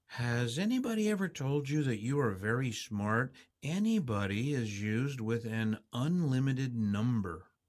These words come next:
If it had been anyone but you, I would have agreed. In other words, I don't agree with you. Anyone is being used in a negative way. I haven't eaten anything since yesterday.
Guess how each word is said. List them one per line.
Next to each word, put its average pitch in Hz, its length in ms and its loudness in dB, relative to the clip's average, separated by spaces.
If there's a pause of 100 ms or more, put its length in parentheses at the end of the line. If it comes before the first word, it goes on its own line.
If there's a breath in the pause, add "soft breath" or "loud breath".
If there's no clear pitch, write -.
(460)
If 104 180 -6
it 117 140 0
had 123 180 0
been 107 160 0
anyone 190 640 0
but 180 240 -4
you, 131 480 4
I 113 400 2
would 135 340 0
have 147 360 -2
agreed. 117 680 -2
In 117 140 -2
other 208 220 2
words, 127 180 0 (240 loud breath)
I 117 140 -2
don't 139 360 0
agree 147 440 0
with 131 360 -2
you. 104 560 0
Anyone 147 520 -2
is 120 160 -2
being 120 320 0
used 110 480 0
in 113 240 -2
a 110 200 -2
negative 101 800 -2
way. 90 300 -10 (540)
I 104 240 2
haven't 117 380 2
eaten 139 340 0
anything 139 800 0
since 107 400 -4
yesterday. 113 960 -2